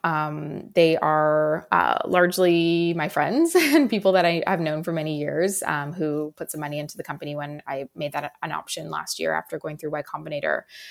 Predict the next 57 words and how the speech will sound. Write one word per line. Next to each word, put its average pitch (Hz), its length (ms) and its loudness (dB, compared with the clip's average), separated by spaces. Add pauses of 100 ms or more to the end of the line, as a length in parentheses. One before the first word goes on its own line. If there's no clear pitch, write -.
(160)
Um, 165 500 6 (100)
and 202 160 4
so 190 460 12
I 190 80 8
did, 208 360 4 (260)
uh, 160 260 4
send 175 220 2
everyone 160 280 2
an, 156 220 -4
an 160 100 -4
investor 156 340 -2
update 151 280 0
in 156 120 -4
early 165 260 0
March. 151 480 -4 (320)
Uh, 151 440 0
I 160 120 2
did 170 200 2
not 202 200 6
mention 165 320 -2
covid 185 420 4
in 170 160 -2
that 156 200 2
investor 165 360 0
update, 214 340 4
so 165 140 4
that 151 160 2
just - 160 -2
shows 160 240 4
you 156 100 0
sort 151 200 0
of 147 120 -2
where 156 160 6
my 147 280 4
mind 165 260 2
was 190 140 2
at. 196 220 6
I, 156 200 6
I 147 120 0
obviously 151 440 0
didn't 147 300 -4 (400)
think 180 240 4
even 156 240 0
in 156 80 -4
early 151 240 0
March 147 300 -2
that 156 100 2
it 143 80 0
was, 143 340 -2
um, 151 320 -4
something 156 220 -2
that 143 120 -2
was 147 160 -4
really 156 280 2
coming 156 260 -6
for 196 140 0
us. 254 320 0